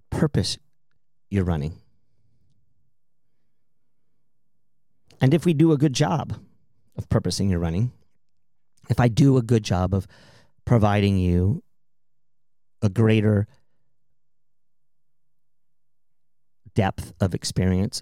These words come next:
a, an expanded sense of experience about what running can be and may be in your life, then I've done my job. And it's a job I don't see anybody else doing.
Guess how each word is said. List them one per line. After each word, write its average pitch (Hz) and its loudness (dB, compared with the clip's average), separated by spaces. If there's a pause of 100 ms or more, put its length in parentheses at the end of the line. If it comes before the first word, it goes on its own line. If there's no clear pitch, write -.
(100)
a, 107 -4
an 95 -6
expanded 107 -2
sense - -2
of 95 -8
experience 95 -2 (1400)
about 95 -2
what 104 -2
running 95 0
can 98 -2
be 92 0
and 87 -4 (1040)
may 98 0
be 92 0
in 87 0
your 87 2
life, 85 -4 (960)
then 110 2
I've 160 0
done 185 2
my 180 4
job. 156 -4 (1600)
And 123 2
it's 120 -2
a 160 -2
job 143 0
I 156 2
don't 143 2
see - -2
anybody 117 2
else 98 -6
doing. 95 -4